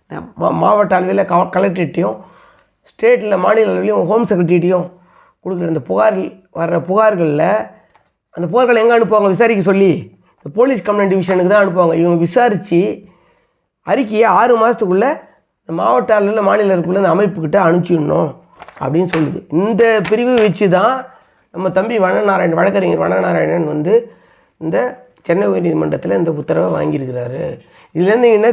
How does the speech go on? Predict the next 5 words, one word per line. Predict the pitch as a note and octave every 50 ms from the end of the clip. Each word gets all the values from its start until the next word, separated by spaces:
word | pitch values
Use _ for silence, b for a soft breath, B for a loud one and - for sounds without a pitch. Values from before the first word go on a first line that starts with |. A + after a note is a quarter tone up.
| F3 G#3+
தெரிஞ்சுக்கணும்னு | G3+ F#3+ F3 F#3+ F#3+ F#3 F3+ F3 D#3+ E3+
பார்த்தீங்கன்னா, | D#3+ D#3 E3 F3 G#3+ A#3+ A3+ B B B B -
இந்த | E3+ F3 E3+ F3 C#4
தீர்ப்பையும் | C#4+ B3+ G3 G#3+ A#3 A3 A#3+ C4 C4 B3 G3+ B B B B B _ - -
இந்த | G3 F#3+